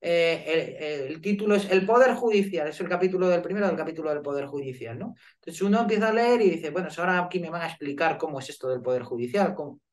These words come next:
Y nada, lo único que encontramos es eso que has leído tú ahora, que dice que son jueces, tienen que ser independientes, solo sometidos a la ley e inamovibles. Precisamente ese plural con el que se redacta,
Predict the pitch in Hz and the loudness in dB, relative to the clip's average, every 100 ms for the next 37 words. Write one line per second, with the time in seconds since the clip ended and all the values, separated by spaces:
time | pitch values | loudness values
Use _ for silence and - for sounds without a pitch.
0 | _ _ _ _ 120 117 139 277 - - | _ _ _ _ -6 -2 2 0 0 -8
1 | - 135 156 170 180 190 185 196 185 202 | -6 -6 -4 -4 0 0 2 2 4 4
2 | 214 247 - 156 156 160 185 190 185 196 | 4 0 -4 -10 -10 -6 -4 -2 2 4
3 | 196 196 214 220 226 214 180 - _ _ | 4 4 4 4 6 4 2 -4 _ _
4 | _ _ _ 131 147 151 165 165 170 170 | _ _ _ -8 -8 -8 -10 -8 -8 -4
5 | 170 170 165 151 160 160 156 156 156 175 | -4 -4 -10 -10 -8 -6 -6 -6 -4 -2
6 | 185 214 214 196 196 165 147 147 147 143 | -2 0 0 0 -2 -2 -4 -6 -8 -12
7 | 139 143 147 147 151 160 202 214 208 - | -12 -8 -6 -6 -4 0 2 2 2 2
8 | 131 156 151 143 123 143 127 110 104 - | -2 -2 -4 -4 -4 -4 -4 -4 -6 -8
9 | - _ - - - 143 175 214 214 214 | -18 _ -20 -16 -8 -6 -4 -2 0 0
10 | 220 226 208 180 160 170 220 190 185 190 | 0 0 -2 -2 0 4 6 6 6 2
11 | - - _ _ _ - 127 127 120 120 | -2 -14 _ _ _ -16 -12 -12 -12 -12
12 | 123 120 123 185 - 151 147 - | -8 -4 0 0 -2 -4 -4 -6